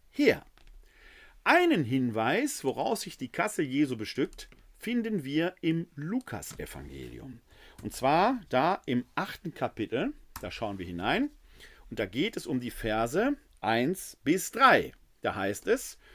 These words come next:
„Und es geschah in der folgenden Zeit, er wanderte von Stadt zu Stadt und von Dorf zu Dorf und verkündete das Evangelium vom Reich Gottes. Die Zwölf begleiteten ihn und auch einige Frauen, die von bösen Geistern und von Krankheiten gewei-,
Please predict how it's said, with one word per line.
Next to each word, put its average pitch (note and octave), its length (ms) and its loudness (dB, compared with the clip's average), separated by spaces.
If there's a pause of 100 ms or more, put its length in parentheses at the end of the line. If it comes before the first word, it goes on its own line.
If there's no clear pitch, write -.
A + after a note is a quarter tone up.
(680)
„Und D4 240 8
es - 220 0
geschah G#3+ 520 4
in B2 240 -2
der A2 140 2
folgenden E3 540 6
Zeit, D#3 580 0 (140)
er G#2 200 0
wanderte A3+ 400 2
von D3+ 220 -2
Stadt - 340 -4
zu - 200 -4
Stadt - 380 0
und C3 180 -2
von A#2 180 -2
Dorf D#3+ 220 4
zu - 120 -6
Dorf A#2+ 400 2 (440)
und E3 140 -2
verkündete C4+ 520 2
das E3+ 160 -2
Evangelium D#3+ 560 0
vom D#3+ 200 -4
Reich C#3 200 0
Gottes. - 480 -12 (460)
Die A#3+ 120 -2
Zwölf G3+ 380 -2
begleiteten D3+ 580 2
ihn C#3+ 160 2
und C3+ 140 -2
auch A#3+ 260 4
einige D3+ 280 2
Frauen, A3+ 380 2
die F#3+ 100 -4
von C#3 200 0
bösen A3 320 2
Geistern F#3 360 4
und F#3 60 -6
von E3+ 140 -4
Krankheiten C#3+ 580 0
gewei-, G#2+ 320 0